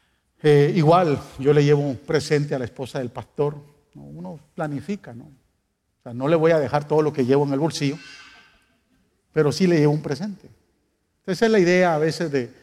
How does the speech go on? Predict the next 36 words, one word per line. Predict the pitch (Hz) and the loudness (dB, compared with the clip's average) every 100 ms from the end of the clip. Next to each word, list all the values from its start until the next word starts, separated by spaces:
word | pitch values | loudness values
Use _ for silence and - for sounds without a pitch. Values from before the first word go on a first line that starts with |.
| _ _ | _ _
de | - 139 143 | -4 2 2
uno | 151 175 170 | 2 0 -2
poder, | 151 147 165 165 151 113 - _ _ | 2 4 4 4 0 -6 -14 _ _
eh, | 160 143 139 135 127 107 - - | 2 4 6 4 2 -2 -12 -12
agradecer, | - 165 151 143 139 131 196 160 110 | -2 2 4 4 2 2 2 2 -2
¿no? | 170 - _ _ _ _ - | -14 -16 _ _ _ _ -14
Agradecer | 131 123 127 117 - 160 156 | -10 -6 -6 -6 0 2 2
la | 156 | 0
invitación, | 143 135 131 117 151 151 160 175 - - - | -2 -4 -8 -10 0 2 2 0 -14 -20 -10
independientemente | 165 165 170 196 240 247 190 196 185 | -4 -2 0 2 2 2 0 -2 -4
si | 139 | -6
le | 131 123 | -8 -8
van | 139 | -8
a | 143 | -8
dar | 147 | -8
ofrenda | 139 143 147 135 | -8 -8 -10 -8
a | |
uno | 139 143 | -10 -10
o | |
no, | 131 143 | -14 -14
pues | 143 127 | -16 -18
uno | - 131 127 _ _ _ - | -16 -18 -18 _ _ _ -8
es, | 131 123 - - _ _ | -4 -4 -6 -18 _ _
es, | - 139 143 147 | 0 2 2 2
eh, | 139 120 101 90 _ _ _ _ _ _ - | 2 0 -6 -14 _ _ _ _ _ _ -4
gentil | 180 170 147 220 220 180 | 2 2 4 4 4 4
en | 143 | 0
poder. | 139 151 151 - - _ _ | 2 4 2 -2 -20 _ _
Y | 190 | 4
ellos | 254 339 - | 4 4 4
traían | 294 254 294 285 | 4 4 4 2
en | 214 185 | 2 4
mente | 196 185 190 | 4 2 0
dar | 190 160 | 0 0
una | 165 156 | -2 -6
ofrenda. | 147 226 170 | -6 -10 -14